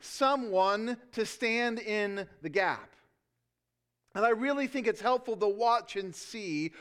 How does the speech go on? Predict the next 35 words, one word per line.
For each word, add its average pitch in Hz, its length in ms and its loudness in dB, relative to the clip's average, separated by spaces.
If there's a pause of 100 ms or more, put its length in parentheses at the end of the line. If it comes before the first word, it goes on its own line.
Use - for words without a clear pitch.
(140)
what 185 300 2
Paul 226 440 2
does 214 480 0
here 180 400 0
as 202 280 2
he 202 140 -16
begins 175 500 -4
to 190 160 -10
engage 170 640 0 (200)
Philemon, 165 760 -2 (320)
watching 202 380 -2
him 170 240 -6
closely. 143 720 -8 (220)
Again, 185 240 -2
as 196 180 0
he 220 100 -8
steps 247 360 0
into 247 440 0
this 220 220 2
situation, 202 800 -2 (240)
he 214 180 -6
sees 262 680 0 (160)
an 202 140 0
estranged 240 760 0
relationship 208 920 0 (160)
with 202 400 2 (440)
Onesimus 254 640 2
on 233 220 2
one 233 220 2
side 190 400 2
and 185 120 -4
Philemon 180 520 -2
on 160 140 -2
the 156 120 -4
other. 117 360 -2